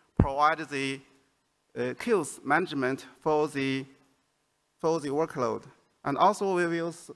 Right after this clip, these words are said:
we will add a new component named the rescheduler. So this rescheduler will work with the Prometheus, Prometheus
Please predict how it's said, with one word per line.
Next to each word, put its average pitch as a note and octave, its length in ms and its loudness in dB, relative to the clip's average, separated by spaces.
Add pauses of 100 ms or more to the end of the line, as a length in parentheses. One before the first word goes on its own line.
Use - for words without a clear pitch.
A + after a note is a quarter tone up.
(160)
we D#3+ 160 -4
will E3+ 260 -2
add D#3 300 4
a C#3 60 -2
new D#3+ 160 0
component D3+ 500 -2 (180)
named D3 320 0
the C3+ 220 2 (400)
rescheduler. D3 760 0 (360)
So A#2 260 0
this E3+ 240 -2
rescheduler F#3 640 2
will F3+ 220 2
work E3+ 220 4
with D3 220 -4
the D3 100 0
Prometheus, D#3+ 720 -2 (320)
Prometheus D#3+ 720 2